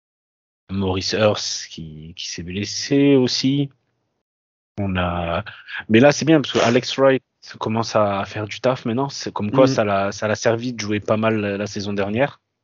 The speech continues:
Speaker 1: avec les blessures de Clooney et tout, tout, toutes ces bêtises-là.
Speaker 2: Mhm.
Speaker 1: Euh, il s'est développé. Il fait de, face aux Texans, il fait un bon match. Face aux Bears, il fait un bon match aussi.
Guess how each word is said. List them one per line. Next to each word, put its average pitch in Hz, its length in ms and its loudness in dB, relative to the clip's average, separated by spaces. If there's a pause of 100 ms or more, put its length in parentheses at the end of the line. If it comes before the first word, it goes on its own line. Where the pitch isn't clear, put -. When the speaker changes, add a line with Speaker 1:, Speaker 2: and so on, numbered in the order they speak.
(560)
Speaker 1:
avec 101 260 0
les 107 80 -2
blessures 98 380 -2
de 101 80 -4
Clooney 104 480 -4
et 95 40 -4
tout, 95 320 -10
tout, - 200 -14
toutes - 160 -16
ces 107 100 -6
bêtises-là. 98 560 -4 (600)
Speaker 2:
Mhm. 131 360 2 (420)
Speaker 1:
Euh, 101 320 0
il 104 80 -4
s'est 104 160 -4
développé. 107 600 2 (420)
Il 104 100 -6
fait 107 140 0
de, 101 320 0
face 104 260 -2
aux 104 40 -8
Texans, 110 300 0
il 113 60 0
fait 113 120 -4
un 104 100 0
bon 101 220 -2
match. 117 320 2
Face - 180 -6
aux 104 60 -4
Bears, 107 240 2
il 98 80 -6
fait - 140 -8
un 98 100 -4
bon 104 160 -2
match 110 220 0
aussi. 123 360 0